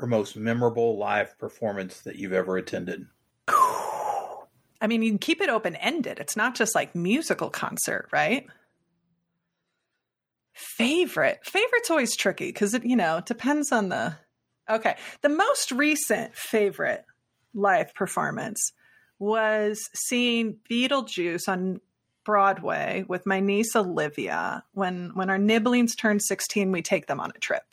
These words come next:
Speaker 2: and she chose to go to New York. We were real tired. It was the end of our trip. We were literally on our way to the airport, and our flight got canceled.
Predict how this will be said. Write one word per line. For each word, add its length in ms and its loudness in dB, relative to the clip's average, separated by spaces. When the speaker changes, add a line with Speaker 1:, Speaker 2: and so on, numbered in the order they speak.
Speaker 2:
and 160 0
she 160 2
chose 280 2
to 100 -4
go 120 2
to 120 -6
New 100 -6
York. 380 -8
We 180 2
were 180 2
real 300 2
tired. 560 0
It 60 -2
was 120 -4
the 200 -4
end 160 4
of 100 -2
our 140 4
trip. 480 0
We 180 2
were 460 -4
literally 640 2
on 200 2
our 120 2
way 220 2
to 100 2
the 220 -2
airport, 580 -2
and 100 -2
our 120 0
flight 400 0
got 240 2
canceled. 600 -6